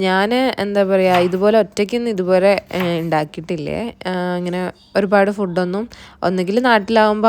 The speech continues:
അമ്മയുണ്ടാവും. അമ്മയും നോമ്പ് എടുക്കാറുള്ളതാണ് ട്ടോ എല്ലാ വർഷവും. അപ്പൊ അല്ലെ, ഒന്നുകിൽ അമ്മയുണ്ടാവും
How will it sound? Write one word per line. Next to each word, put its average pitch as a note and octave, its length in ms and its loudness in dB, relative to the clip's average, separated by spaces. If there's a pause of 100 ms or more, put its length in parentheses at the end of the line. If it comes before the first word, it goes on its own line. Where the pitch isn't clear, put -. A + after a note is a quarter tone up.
അമ്മയുണ്ടാവും. F3+ 460 0
അമ്മയും A3 320 -2
നോമ്പ് F3+ 300 -2
എടുക്കാറുള്ളതാണ് D#3+ 800 -4
ട്ടോ D#3+ 160 -8
എല്ലാ D#3 220 -10
വർഷവും. D#3 340 -12 (500)
അപ്പൊ F3+ 220 2
അല്ലെ, F#3 180 4 (140)
ഒന്നുകിൽ G#3 500 0
അമ്മയുണ്ടാവും F#3 640 0